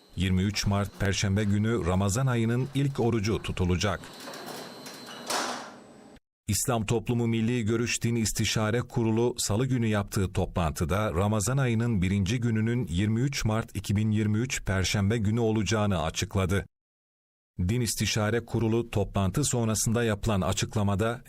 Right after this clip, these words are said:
Din İstişare Kurulumuz hilal tespit kriterleri çerçevesinde yapmış olduğu gözlem ve astronomi ilminin verileri mucibince Ramazan ayı hilalinin görülmesinin mümkün olmadığına,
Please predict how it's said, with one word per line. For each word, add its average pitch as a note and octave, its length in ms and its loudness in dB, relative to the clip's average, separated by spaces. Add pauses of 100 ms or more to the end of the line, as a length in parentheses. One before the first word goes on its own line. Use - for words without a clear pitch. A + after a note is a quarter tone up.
(120)
Din B2 140 2
İstişare A2+ 640 0
Kurulumuz A2 640 0
hilal G2 340 0
tespit A#2+ 500 -4
kriterleri G#2 640 0
çerçevesinde G#2+ 800 0
yapmış G2+ 440 0
olduğu G2+ 480 2
gözlem G#2 540 0
ve G#2 120 0
astronomi F#2+ 680 0
ilminin G#2+ 480 0
verileri G2+ 420 2
mucibince G2+ 800 2
Ramazan G2+ 420 2
ayı A#2 220 0
hilalinin G#2 600 2
görülmesinin G#2 640 2
mümkün F#2+ 380 0
olmadığına, A#2 680 0